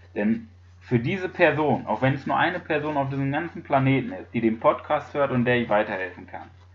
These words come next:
für diese eine Person bedeutet positives Denken das ganze Leben. Und dafür mache ich das. Und je mehr ich helfen kann, desto, ja, tiefer bewegt mich das.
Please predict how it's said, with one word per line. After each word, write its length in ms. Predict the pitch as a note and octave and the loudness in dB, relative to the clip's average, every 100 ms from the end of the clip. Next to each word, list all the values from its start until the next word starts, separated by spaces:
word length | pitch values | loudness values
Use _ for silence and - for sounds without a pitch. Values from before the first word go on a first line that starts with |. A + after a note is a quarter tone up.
| - - - - | -20 -20 -20 -20
für 140 | - A2 | -4 0
diese 300 | C#3 F#3 E3 | 2 2 2
eine 220 | C#3 D3+ | 2 -2
Person 560 | - B2 A#2 B2 C3+ C3 - - | 0 0 2 0 0 -2 -10 -8
bedeutet 680 | A2 G#2+ A2 C3 C#3 C3+ - - | -4 0 2 2 0 -4 -6 -4
positives 680 | B2+ C#3 C3+ B2+ A2+ G#2+ | 0 0 -2 -2 -4 -4
Denken 500 | A2+ A2 A#2 A#2 A2+ - | -2 0 0 0 -4 -6
das 220 | G2 - | -10 -4
ganze 340 | G2 G#2+ - | -4 -4 -4
Leben. 400 | G2+ G2 F2+ - - - - | -6 -6 -6 -12 -20 -20 -16
Und 200 | - G2+ | -10 4
dafür 480 | G#2+ A#2 B2 A2 A2+ | 4 4 0 -2 -2
mache 260 | G#2 F#2 F2+ | -2 -2 -4
ich 120 | - | -16
das. 180 | E2 - - - - - - - | -18 -18 -20 -20 -20 -20 -20 -16
Und 200 | G2 G2+ | -12 -8
je 80 | G#2+ | -2
mehr 240 | G#2 B2 | 2 4
ich 120 | C3 C#3+ | 2 2
helfen 340 | C#3+ C#3+ C#3 | 0 0 -8
kann, 400 | - A#2 A#2 A#2 | -2 0 -2 -4
desto, 480 | G2+ - - G2 F#2 - - - - - - - | -12 -12 -10 -10 -10 -16 -20 -20 -20 -20 -20 -12
ja, 240 | F2 - - - - - - - - - - - - - - | -10 -10 -12 -20 -20 -20 -20 -20 -20 -20 -20 -20 -20 -20 -4
tiefer 300 | C#3 C3+ A#2 | -4 0 0
bewegt 420 | G#2 G2 F#2 - | 0 -4 -6 -10
mich 160 | - | -18
das. 160 | - | -18